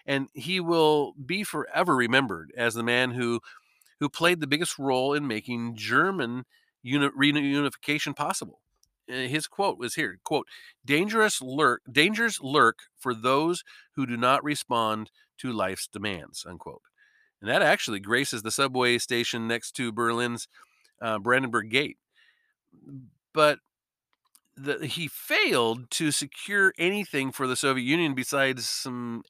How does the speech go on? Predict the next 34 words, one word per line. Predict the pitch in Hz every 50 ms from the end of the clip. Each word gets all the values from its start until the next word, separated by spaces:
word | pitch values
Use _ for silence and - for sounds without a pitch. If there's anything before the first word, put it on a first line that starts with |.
| _ - -
economic | 123 - - 101 104 113 131 120 -
aid. | - 65 53 - _ _ _ - - - - - _ _ _ _ _ _ _ _ _
And | - 113 113 92 87 113 110 110
the, | 113 120 110
the | 117 123 123
dying | 117 139 139 147 151 147 147 143 135 -
colossus | - - 120 120 120 127 - - 147 123 -
<laughs> | 113 107 120 131 - - -
bur-, | - 175 151 - _ - - - - _ -
burned | 147 156 160 156 135
through | 131 139 156 147 135
those | 127 143 151 165 170 156 -
funds | - 123 110 104 104 110 120 - - - - - - - _ -
in | 135 131 127
a | 123
matter | 120 123 120 123 120 117
of | 110 95 -
months, | 113 110 120 139 139 101 - - - -
of | - 90 -
course. | - 71 - - - - - _ _ _ _ _ _ _ _ _ _ _ _ -
And | - 110 113 113 113 120
that, | 147 170 175 - -
that's | 147 165 165 - - -
contributed | - - 151 135 - - 170 165 160 156 147 147 139 135 - - - -
to | - - 151 143 139
the | 127 127
na-, | 123 131 131 139 - _ - 127 120
nationalist | 123 143 151 175 - - 147 131 131 123 - - - - _ _ _ _ _ _ _ -
resentment | 117 120 127 123 110 104 113 147 160 185 151 139 123 113 104 104 - - _ -
at | 117 117 117 - -
the, | 117 120 - 120
at | 123 -
the | 117
heart | 110 - - - 175 165 131